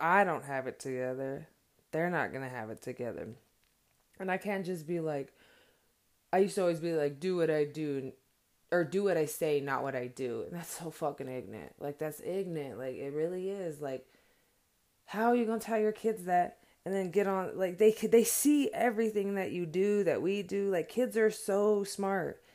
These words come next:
and adults don't give 'em credit for that, you know? And I'm bringing this up because we're, and society is in such a state now.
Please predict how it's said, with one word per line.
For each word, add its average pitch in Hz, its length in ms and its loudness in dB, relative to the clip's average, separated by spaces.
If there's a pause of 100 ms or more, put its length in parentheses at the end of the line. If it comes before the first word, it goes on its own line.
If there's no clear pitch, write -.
(200)
and 175 540 0
adults 180 400 0
don't 190 240 -4
give 170 160 -4
'em 160 100 -4
credit 175 500 0
for 139 160 -6
that, 127 340 -8 (920)
you 156 120 -4
know? 156 380 -2 (360)
And 190 220 -4
I'm 208 540 -4
bringing 233 400 -2
this 214 200 -4
up 214 220 2
because 190 440 -8 (360)
we're, 196 280 6
and 185 160 -2
society 233 580 -2
is 214 120 0
in 196 120 -6
such 185 280 -4
a 175 60 -10
state 160 380 0
now. 160 260 -6